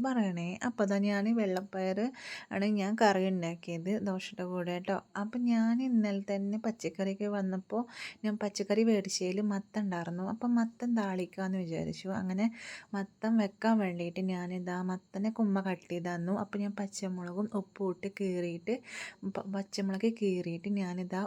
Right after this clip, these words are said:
ഉപ്പിട്ടിട്ട് ഇനി അടുപ്പിൽ വെക്കുകയാണ് കേട്ടോ. ഞാൻ ഇന്ന് ദോശ അടുപ്പത്താണ് ഉണ്ടാക്കിയത്. അതുകൊണ്ട് തന്നെ അടുപ്പ് ഒഴിഞ്ഞ് കിടക്കുകയാണ്. പിന്നെ കുട്ടികൾക്ക് ചോറ് വേണ്ട. ദാ രാവിലെ സ്കൂളിലേക്ക് കൊണ്ടുപോകാൻ ദോശ മതി എന്ന് പറഞ്ഞപ്പോൾ ഞാൻ ചോറ് വെച്ചില്ല. പകരം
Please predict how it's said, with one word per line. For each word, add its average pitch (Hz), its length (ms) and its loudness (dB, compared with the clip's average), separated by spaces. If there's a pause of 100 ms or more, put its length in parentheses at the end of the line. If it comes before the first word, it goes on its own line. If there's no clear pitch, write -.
ഉപ്പിട്ടിട്ട് 196 320 -8 (680)
ഇനി 262 160 0
അടുപ്പിൽ 202 420 2
വെക്കുകയാണ് 170 480 -4
കേട്ടോ. 170 180 2 (220)
ഞാൻ 220 260 4
ഇന്ന് 254 300 2
ദോശ 202 420 2
അടുപ്പത്താണ് 208 720 -2
ഉണ്ടാക്കിയത്. 170 640 -2 (460)
അതുകൊണ്ട് 185 360 -2
തന്നെ 190 180 0
അടുപ്പ് 190 360 -4
ഒഴിഞ്ഞ് 190 380 0
കിടക്കുകയാണ്. 180 680 -2
പിന്നെ 190 180 -2
കുട്ടികൾക്ക് 208 560 0
ചോറ് 202 520 4
വേണ്ട. 175 260 -2 (120)
ദാ 190 260 -2
രാവിലെ 180 440 -2 (460)
സ്കൂളിലേക്ക് 208 400 0
കൊണ്ടുപോകാൻ 208 480 4
ദോശ 190 400 2
മതി 196 320 2
എന്ന് 196 120 0
പറഞ്ഞപ്പോൾ 196 560 0
ഞാൻ 220 180 2
ചോറ് 208 400 0
വെച്ചില്ല. 185 380 -2 (500)
പകരം 220 340 2